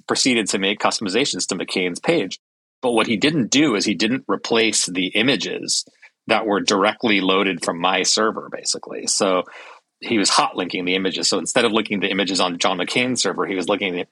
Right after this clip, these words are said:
images on my server. So what this meant was at any given time, I could actually change those images to whatever I wanted and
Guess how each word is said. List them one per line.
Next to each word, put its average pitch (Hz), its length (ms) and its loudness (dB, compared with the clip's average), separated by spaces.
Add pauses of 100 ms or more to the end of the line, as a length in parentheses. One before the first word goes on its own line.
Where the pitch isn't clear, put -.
images 92 260 -2
on 90 140 0
my 107 160 4
server. 90 340 -2
So 107 160 2
what 98 160 2
this 92 160 -2
meant 101 240 0
was 87 140 0
at 90 80 2
any 107 180 4
given 90 240 0
time, 107 340 2
I 95 120 2
could 98 160 0
actually - 320 -2
change 110 500 2
those 85 240 0
images 87 460 -2
to 95 120 0
whatever 90 380 2
I 87 40 0
wanted 87 500 0 (440)
and 92 440 2